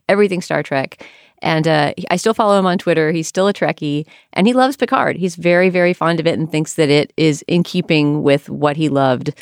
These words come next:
about the franchise in the first place. And I don't know if that has to do with the presence of Patrick Stewart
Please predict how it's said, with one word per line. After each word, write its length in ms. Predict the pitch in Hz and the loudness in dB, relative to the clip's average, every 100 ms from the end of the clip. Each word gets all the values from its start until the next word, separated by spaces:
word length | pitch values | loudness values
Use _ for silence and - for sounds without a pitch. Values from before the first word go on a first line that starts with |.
| _ _ | _ _
about 380 | - 131 127 - - _ - | -4 0 0 -2 -8 _ -12
the 160 | 156 151 | -6 -2
franchise 480 | 135 139 127 131 | 0 0 2 0
in 140 | 131 147 | -2 -4
the 80 | 151 | -4
first 280 | - - | -6 -6
place. 280 | - - - | -6 -6 -4
And 160 | - 160 | -2 0
I 60 | 165 | 2
don't 120 | 160 | 2
know 60 | |
if 80 | 156 | 2
that 120 | 151 165 | 0 0
has 160 | 156 | -2
to 100 | - | -2
do 300 | 139 143 143 | 0 2 2
with 180 | 143 147 | 0 -4
the 60 | 143 | -4
presence 400 | 151 147 147 - | -2 0 -2 -4
of 80 | - | -4
Patrick 340 | 147 143 - | -4 -4 -8
Stewart 480 | - 170 165 156 | -4 0 2 2